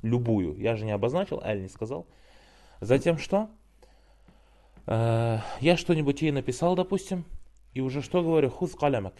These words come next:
допустим. Ну ладно, хорошо, возьми свою ручку, забери. Затем, г-, когда уже второй раз я буду у него поп-, просить, скажу: «Хатиль калям, хатиль калям, дай мне калям». Уже здесь понятно, что я имею в виду ту же ручку, которую я писал.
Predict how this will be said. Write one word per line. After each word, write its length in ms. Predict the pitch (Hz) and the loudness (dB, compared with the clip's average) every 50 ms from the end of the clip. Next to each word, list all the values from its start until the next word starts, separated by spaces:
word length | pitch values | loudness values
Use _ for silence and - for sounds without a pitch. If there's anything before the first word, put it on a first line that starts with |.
| - - - | -18 -12 -8
допустим. 400 | - 92 - 92 - - 110 120 | -8 -8 -8 -10 -12 -8 -4 -4
Ну 60 | 131 | -2
ладно, 140 | 110 85 85 | -2 -4 -4
хорошо, 320 | - - 107 - - 95 - | -4 -4 -4 -4 -6 -6 -2
возьми 260 | 101 120 120 139 156 | 0 0 2 2 -2
свою 220 | 131 - 120 117 | -4 -2 -2 -2
ручку, 240 | 131 151 - - 117 | -2 -4 -4 -8 -8
забери. 300 | 101 101 95 98 87 82 - - - - - - - - - - | -6 -4 -4 -4 -6 -6 -10 -18 -20 -20 -20 -20 -20 -20 -20 -6
Затем, 360 | - 107 120 123 170 175 170 | -2 0 0 2 2 0 0
г-, 220 | 156 156 147 - - | 0 -4 -6 -8 0
когда 240 | - 156 156 165 165 | 2 4 6 6 6
уже 160 | 165 156 160 | 4 4 0
второй 360 | 151 - - 170 175 180 175 | -2 2 4 4 6 6 4
раз 180 | 156 147 - 165 | 4 2 0 -2
я 60 | 151 | 0
буду 180 | 180 226 240 233 | 0 0 0 2
у 20 | |
него 160 | 202 175 147 | 2 2 0
поп-, 500 | 123 - 123 117 - - - - 117 117 | 2 0 -2 -2 -4 -8 -16 -16 -18 -10
просить, 420 | - 127 123 - - 117 90 - - - - - - - | -6 -4 -4 -4 -4 -6 -8 -8 -14 -20 -20 -20 -20 -8
скажу: 240 | - - 135 127 | -4 -4 -2 -2
«Хатиль 320 | 113 165 220 220 - 190 180 | 2 2 2 4 4 2 2
калям, 280 | - 156 147 127 - - | 0 -2 -2 -2 -4 -8
хатиль 360 | - - - 196 196 - 160 | -6 0 0 0 2 2 -2
калям, 300 | 139 - 139 120 95 92 - - _ _ _ _ _ _ - - | -2 -2 -4 -4 -4 -6 -10 -18 _ _ _ _ _ _ -14 -4
дай 220 | 107 139 175 196 | 2 4 4 6
мне 240 | 175 156 165 196 202 | 4 4 2 0 0
калям». 340 | 196 - 165 156 139 107 92 - - _ _ _ _ _ _ _ - - - - | 0 2 2 2 2 0 -4 -8 -14 _ _ _ _ _ _ _ -20 -20 -6 -2
Уже 240 | 139 156 151 196 226 | 0 2 4 4 4
здесь 240 | 190 180 208 - | 4 2 0 2
понятно, 420 | - - 175 165 196 208 202 185 175 | 4 4 4 4 4 2 0 -2 -4
что 160 | - - 175 | -2 0 2
я 140 | 165 160 156 143 | 4 4 4 2
имею 220 | 160 170 170 165 | 2 2 2 0
в 20 | 156 | 0
виду 120 | 143 147 | -2 -2
ту 180 | 143 - 175 170 | 0 0 2 2
же 120 | 139 147 | 4 4
ручку, 260 | 151 170 - 139 151 | 4 2 2 -2 -2
которую 340 | 139 143 131 131 135 131 123 | 0 0 0 2 2 2 2
я 120 | 117 113 110 | 0 -2 -2
писал. 460 | 117 110 - - 117 104 87 80 | -4 -6 -4 -4 -4 -4 -4 -6